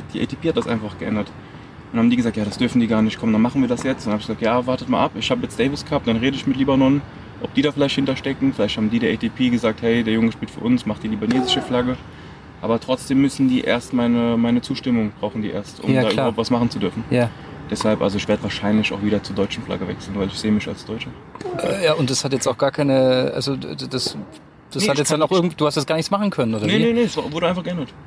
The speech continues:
Speaker 1: Es wurde, ich hätte jetzt theoretisch mit irgendeinem von A T P reden müssen und dann wieder ändern müssen.
Speaker 2: Äh, die haben dir aber auch keine Erklärung für
Speaker 1: Nein,
Speaker 2: irgendwas
Speaker 1: nein, es
Speaker 2: gegeben?
Speaker 1: einfach die Flagge geändert, ohne, <laughs>
Speaker 2: Okay.
Speaker 1: ohne irgendwas.
Speaker 2: Okay, ist
Speaker 1: Also
Speaker 2: ja auch
Speaker 1: ich glaube aber, dass ich beim, bei der Einzelcompetition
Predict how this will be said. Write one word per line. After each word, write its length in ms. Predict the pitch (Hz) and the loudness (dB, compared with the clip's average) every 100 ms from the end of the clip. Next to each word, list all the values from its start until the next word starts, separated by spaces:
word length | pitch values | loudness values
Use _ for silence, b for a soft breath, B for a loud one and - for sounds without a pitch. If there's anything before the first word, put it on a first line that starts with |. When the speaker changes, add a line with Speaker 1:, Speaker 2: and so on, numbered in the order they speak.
| - | -20
Speaker 1:
Es 80 | - | -6
wurde, 160 | 139 - | -2 -2
ich 100 | - | 0
hätte 160 | 151 | 2
jetzt 200 | 156 139 | 2 0
theoretisch 500 | - 135 147 156 160 | 0 2 2 0 -2
mit 160 | 147 - | -2 0
irgendeinem 560 | 143 151 - 123 139 - | 0 0 0 2 4 2
von 140 | - | 0
A 80 | - | -2
T 100 | - | -4
P 180 | - 151 | -6 -2
reden 240 | 147 156 | 0 0
müssen 280 | 156 - 135 | -2 -2 -2
und 160 | 120 | 0
dann 180 | 117 131 | 2 2
wieder 140 | 127 - | 2 2
ändern 240 | 117 101 | 2 2
müssen. 200 | 87 - - - - | -4 -10 -18 -20 -6
Speaker 2:
Äh, 240 | 139 147 131 | -4 -2 -2
die 200 | 123 123 | 0 2
haben 100 | 143 | 2
dir 100 | 131 | 2
aber 120 | 127 | 2
auch 60 | |
keine 200 | - 135 | 0 2
Erklärung 420 | 127 - 185 151 113 | 2 2 4 4 2
für 120 | 127 | 2
Speaker 1:
Nein, 80 | 117 | 2
Speaker 2:
irgendwas 240 | 220 208 | 4 4
Speaker 1:
nein, 80 | 143 | 2
es 60 | |
Speaker 2:
gegeben? 240 | 107 101 107 | 2 2 2
Speaker 1:
einfach 260 | 170 190 | 0 -2
die 80 | - | -6
Flagge 240 | 185 185 139 | -2 0 2
geändert, 260 | 120 120 - | 0 -2 -4
ohne, 200 | 156 151 - - - | -2 -2 -4 -18 -4
<laughs> 400 | 202 - 196 - | -4 -4 -8 -2
Speaker 2:
Okay. 180 | - 151 | 0 2
Speaker 1:
ohne 100 | 143 | 2
irgendwas. 400 | 143 139 123 117 - B B B | 2 2 0 -2 -10 B B B
Speaker 2:
Okay, 300 | - 104 107 | -8 -2 0
ist 80 | 139 | 0
Speaker 1:
Also 100 | 120 | 0
Speaker 2:
ja 60 | 110 | 2
auch 60 | 120 | 2
Speaker 1:
ich 180 | - | -2
glaube 400 | - 139 156 165 | -2 0 2 2
aber, 160 | 156 160 | 0 0
dass 220 | 131 131 | -2 -4
ich 120 | 139 | -6
beim, 280 | - 127 127 | -4 -2 0
bei 140 | - 123 | 0 -2
der 120 | - | 0
Einzelcompetition 1120 | 113 151 165 - 143 123 170 170 185 175 170 | 0 0 -4 -6 -8 -6 -4 -4 -2 -2 -2